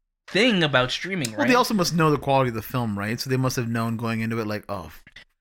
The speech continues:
Speaker 1: I mean, look at
Speaker 2: shit.
Speaker 1: Dune, day and date on, Dune is
Speaker 2: And Dune's doing actually pretty well right now internationally.
Speaker 1: Yeah, but it's, it's one of those things where they're like,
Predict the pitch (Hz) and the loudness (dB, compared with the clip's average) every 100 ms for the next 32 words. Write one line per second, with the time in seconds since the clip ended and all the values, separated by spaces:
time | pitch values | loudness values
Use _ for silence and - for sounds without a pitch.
0 | - 202 196 208 214 98 180 143 110 110 | -6 -2 2 2 2 4 4 2 0 0
1 | 143 147 147 139 139 131 131 120 117 _ | 4 4 4 4 4 4 4 4 0 _
2 | _ _ - 131 170 196 160 127 - 185 | _ _ -4 2 4 6 4 2 0 2
3 | 233 330 170 277 226 - 196 160 190 170 | 2 2 2 4 4 2 2 4 4 4
4 | 131 120 113 139 - 85 - 202 214 120 | 2 2 2 0 0 -6 -4 2 4 4
5 | 139 160 156 - 156 175 190 175 - 175 | 4 4 2 2 2 2 2 2 2 2
6 | 160 147 143 127 - - | 4 4 4 4 2 -10